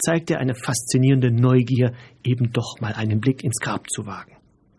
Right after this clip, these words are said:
Erschrecken und Faszination sind zwei Kategorien aus der Religionsphänomenologie.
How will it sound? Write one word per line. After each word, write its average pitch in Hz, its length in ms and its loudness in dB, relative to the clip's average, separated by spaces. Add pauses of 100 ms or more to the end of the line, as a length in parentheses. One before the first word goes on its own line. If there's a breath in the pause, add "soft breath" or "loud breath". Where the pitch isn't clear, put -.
(440 soft breath)
Erschrecken 165 560 4
und 131 160 2
Faszination 147 720 4
sind 139 240 2
zwei 135 180 2
Kategorien 143 760 0
aus 131 180 -2
der 135 160 0
Religionsphänomenologie. 113 1300 2